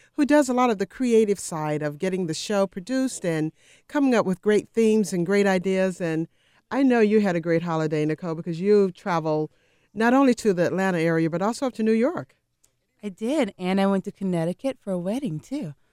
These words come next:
Speaker 1: Oh, so a wedding over the holidays. That's very, very special.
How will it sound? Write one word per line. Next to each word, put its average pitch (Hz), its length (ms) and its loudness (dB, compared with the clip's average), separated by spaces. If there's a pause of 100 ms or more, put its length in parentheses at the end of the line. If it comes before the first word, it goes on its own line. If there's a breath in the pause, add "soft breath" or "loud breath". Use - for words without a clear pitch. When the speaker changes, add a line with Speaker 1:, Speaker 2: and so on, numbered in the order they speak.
(160)
Speaker 1:
Oh, 302 120 -6
so - 160 -6
a 196 260 2
wedding 220 400 2
over 175 140 2
the 165 140 0
holidays. 151 500 -2
That's 196 200 -4
very, 196 340 2
very 156 200 0
special. 151 580 -8